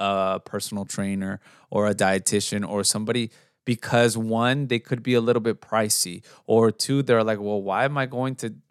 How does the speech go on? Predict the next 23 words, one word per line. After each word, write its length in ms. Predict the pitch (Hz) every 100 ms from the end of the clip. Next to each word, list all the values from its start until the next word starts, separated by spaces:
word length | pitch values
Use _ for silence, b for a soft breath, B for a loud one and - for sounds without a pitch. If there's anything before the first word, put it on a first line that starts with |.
| _
pay 240 | - 123
somebody 420 | 127 117 107 110 104
to 100 | 98
tell 280 | - 110 113
me 360 | 113 113 107 b b b _
that 180 | - 113
I 120 | 101
know 180 | 110 107
I 100 | 139
should 200 | 370 135
be 100 | 110
eating 240 | 104 101 101
healthy 420 | 92 98 - 135
and 140 | 139
I 40 | 127
know 140 | 143
I 80 | 190
should 220 | - 110
be 80 | 110
working 400 | 101 101 107 104
out?" 240 | 98 98
But 160 | 120 135
then 220 | 139